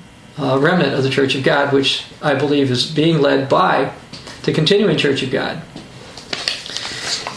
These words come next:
Now, one of the things, well, what have we done? I mentioned before, we done, I've done fifteen radio interviews, reached multiple millions of people on the radio. With our Google campaign, we've reached over ten million computers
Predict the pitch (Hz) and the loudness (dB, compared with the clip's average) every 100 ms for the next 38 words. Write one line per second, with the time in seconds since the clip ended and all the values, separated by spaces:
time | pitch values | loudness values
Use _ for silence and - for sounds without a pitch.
0 | - - - 185 190 185 - - - - | -14 -16 -2 2 4 2 0 -4 -10 -12
1 | - - - 247 190 226 254 233 202 202 | -12 -18 -12 -2 4 4 4 4 4 4
2 | 190 - - - - 185 240 226 214 196 | 4 2 0 -2 2 4 4 4 4 4
3 | - - - - 190 196 185 175 190 175 | 2 -4 -4 0 2 2 2 4 4 4
4 | 165 165 - 175 160 165 160 196 208 175 | 2 0 0 2 4 4 4 2 4 4
5 | 165 160 156 151 139 143 143 143 - - | 4 2 2 2 2 2 2 0 -2 -2
6 | 156 151 156 139 156 165 180 170 156 151 | -2 -2 0 2 4 4 2 2 2 4
7 | 151 143 139 135 131 131 123 127 131 - | 2 2 0 2 2 2 2 2 0 -2
8 | - - - - - - - - - - | -8 -14 -20 -20 -20 -20 -18 -16 -16 -16
9 | - - 175 180 175 151 165 214 190 - | -18 -4 0 4 4 4 4 4 2 2
10 | 151 135 135 143 147 156 - - - - | 0 0 -2 -2 -2 -2 -4 -12 -6 0
11 | 165 185 175 175 175 165 - 196 185 175 | 2 4 4 4 4 2 2 4 4 4
12 | 156 151 151 131 - 202 143 139 - - | 2 0 -2 -2 2 4 4 4 2 -2